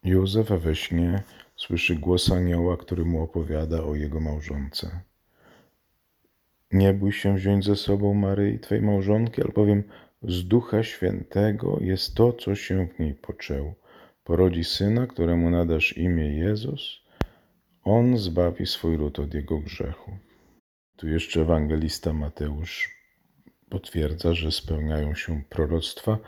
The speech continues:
cytując proroctwo Izajasza. „Oto dziewica pocznie i porodzi syna, któremu nadadzą imię Emmanuel”, czyli Bóg z nami. Narodzenie Najświętszej Maryi Panny jest zatem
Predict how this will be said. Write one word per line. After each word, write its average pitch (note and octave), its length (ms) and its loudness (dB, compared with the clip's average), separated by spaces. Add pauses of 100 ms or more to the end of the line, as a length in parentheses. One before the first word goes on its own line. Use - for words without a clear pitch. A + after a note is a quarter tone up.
(380)
cytując F2 520 0
proroctwo D#2+ 880 -2
Izajasza. D2+ 800 -2 (1000)
„Oto F2+ 180 -4
dziewica F2 520 2
pocznie G2 480 0
i E2 40 2
porodzi E2 480 -2
syna, G2+ 420 -2
któremu E2 400 -2
nadadzą D2+ 600 -2 (160)
imię E2+ 300 0 (100)
Emmanuel”, C2+ 760 -6 (200)
czyli D2+ 300 -8
Bóg D2 580 -8
z E2 200 -10
nami. C#2 240 -8 (1400)
Narodzenie E2 600 2
Najświętszej D#2 580 -6
Maryi D2+ 300 -2
Panny D#2+ 460 -6
jest C#2+ 220 -10
zatem D2+ 380 -6